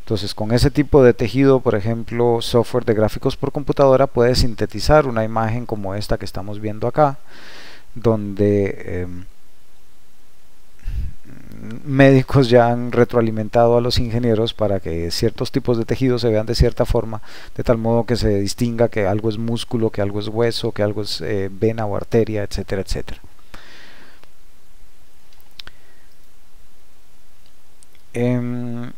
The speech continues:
bien, en cuanto al número de dimensiones, sabemos que las imágenes pueden ser escalares si tuvieran solo un canal a estas, eh, funciones, y les vamos a llamar canales,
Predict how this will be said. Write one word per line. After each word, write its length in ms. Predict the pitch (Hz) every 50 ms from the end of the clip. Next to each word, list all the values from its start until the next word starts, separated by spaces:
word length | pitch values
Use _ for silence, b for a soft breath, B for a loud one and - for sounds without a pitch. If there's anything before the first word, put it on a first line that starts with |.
| - - -
bien, 320 | - 135 147 139 110 98 95
en 120 | - 135 120
cuanto 320 | - 135 127 127 - 127
al 120 | 120 123 131
número 320 | 151 175 190 202 196 185
de 200 | 165 160 160 165
dimensiones, 1000 | 156 165 185 185 185 180 165 - 165 151 135 131 131 135 135 - - - - - - -
sabemos 440 | - - - 120 117 113 117 127 -
que 80 | - 127
las 140 | 110 101 110
imágenes 340 | 110 107 110 139 151 139
pueden 180 | - 147 147 139
ser 160 | 127 - 135
escalares 540 | 139 - - - 139 131 123 120 117 127 -
si 80 | - 110
tuvieran 400 | - 104 104 104 101 110 120 120
solo 260 | - - 123 113 117
un 180 | 110 113 117
canal 560 | 117 - 143 139 135 120 113 107 98 98 107 - - -
a 120 | - - 107
estas, 520 | 104 104 - - 107 101 - - - - - - -
eh, 200 | - 104 95 92 -
funciones, 480 | - 139 120 - 131 123 117 120 - - B B B B B B B B -
y 60 | -
les 160 | 101 98 98
vamos 220 | 92 98 95 101 -
a 40 | 110
llamar 220 | 113 113 113 110
canales, 480 | - 127 123 117 110 107 107 107 - B